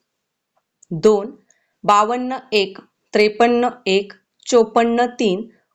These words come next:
पंचावन्न एक, छप्पन्न चार, सत्तावन्न तीन, अठ्ठावन्न एक, एकोणसाठ चार, साठ दोन, एकसष्ट दोन, बासष्ट एक, त्रेसष्ट चार,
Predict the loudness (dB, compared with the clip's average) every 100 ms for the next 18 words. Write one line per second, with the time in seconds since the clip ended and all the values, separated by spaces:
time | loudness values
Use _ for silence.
0 | _ -2 0 2 0 0 -4 -6 -2 -2
1 | -2 -18 _ _ -6 -4 -4 -2 -2 -2
2 | -6 -4 -4 -4 -8 _ _ _ _ _
3 | _ -2 -2 0 -2 -2 -4 -6 -2 -2
4 | -2 -4 -12 _ -8 -8 -2 0 2 0
5 | -4 -2 -4 -4 -20 _ _ _ -2 0
6 | 2 0 2 0 0 -4 0 0 -4 _
7 | _ _ _ -10 0 2 2 -4 -20 _
8 | -6 -2 -2 -4 -14 _ _ -4 -4 0
9 | -2 -2 0 0 0 -4 -6 -16 _ _
10 | _ -2 0 0 -4 -10 -6 -6 -6 -8
11 | -8 -14 _ _ _ _ 2 2 2 -4
12 | -6 0 0 2 -2 -2